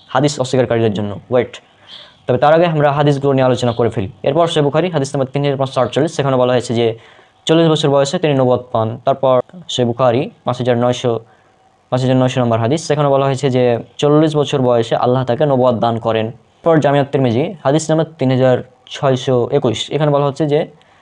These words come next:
ইবনে আব্বাস রাদিয়াল্লাহু আনহু বর্ণিত, তিনি বলেন, রাসূলুল্লাহ সাল্লাল্লাহু আলাইহি ওয়াসাল্লামের উপর চল্লিশ বছর বয়সে ওহী অবতীর্ণ হয়। অতঃপর তিনি মক্কায় তেরো বছর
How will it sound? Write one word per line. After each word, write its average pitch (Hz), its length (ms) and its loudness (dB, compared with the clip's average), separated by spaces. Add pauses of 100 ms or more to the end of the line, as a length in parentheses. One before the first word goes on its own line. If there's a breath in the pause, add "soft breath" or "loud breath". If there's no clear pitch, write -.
(120)
ইবনে 127 160 2
আব্বাস 147 280 2
রাদিয়াল্লাহু 131 280 2
আনহু 123 100 -2
বর্ণিত, 117 220 0
তিনি 123 180 0
বলেন, 110 180 2
রাসূলুল্লাহ 156 300 -2
সাল্লাল্লাহু 156 340 2
আলাইহি 147 40 4
ওয়াসাল্লামের 139 400 2
উপর 135 160 -2
চল্লিশ 135 280 0
বছর 131 180 0
বয়সে 127 280 0
ওহী 127 200 2
অবতীর্ণ 120 340 2
হয়। 113 300 0
অতঃপর 151 280 -2
তিনি 147 220 -2
মক্কায় 127 300 0
তেরো 123 160 0
বছর 139 280 0